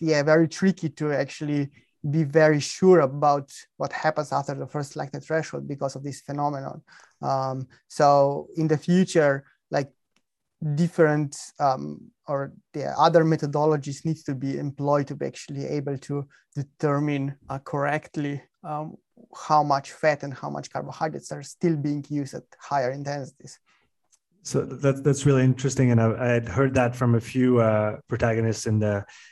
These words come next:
Speaker 2: in the field before. So, uh, are there any currently available accurate ways to determine what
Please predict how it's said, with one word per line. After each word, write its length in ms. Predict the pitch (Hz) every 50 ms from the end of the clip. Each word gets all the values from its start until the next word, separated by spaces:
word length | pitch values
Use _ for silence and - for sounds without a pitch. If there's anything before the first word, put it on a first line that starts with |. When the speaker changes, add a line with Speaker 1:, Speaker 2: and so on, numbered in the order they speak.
| _ -
Speaker 2:
in 140 | 120 123 120
the 60 | 117 - -
field 240 | 143 139 127 117 117
before. 420 | 117 - - 151 165 160 147 131
So, 380 | 120 - 135 123 120 120 - - - -
uh, 120 | 160 160 160 - _ _ _ _ _ -
are 220 | 143 127 127 131
there 300 | 131 147 156 160 165 151 147 147
any 440 | 147 151 151 156 156 156 147 151 - _ _ _ _ _ _ _ _ -
currently 640 | - 139 151 143 139 139 139 135 135 143 147 143
available 960 | 139 127 110 123 127 131 131 131 127 123 131 131 131 127 123 123 123 123 - - - _ _ _ _ - 117 120
accurate 540 | 120 120 - - 135 127 123 120 123 - -
ways 520 | 131 120 117 117 120 120 127 135 131 - -
to 120 | - 127
determine 880 | 117 117 113 - - 123 117 117 123 131 135 139 143 143 139 147 - -
what 460 | 135 117 120 120 120 123 117 -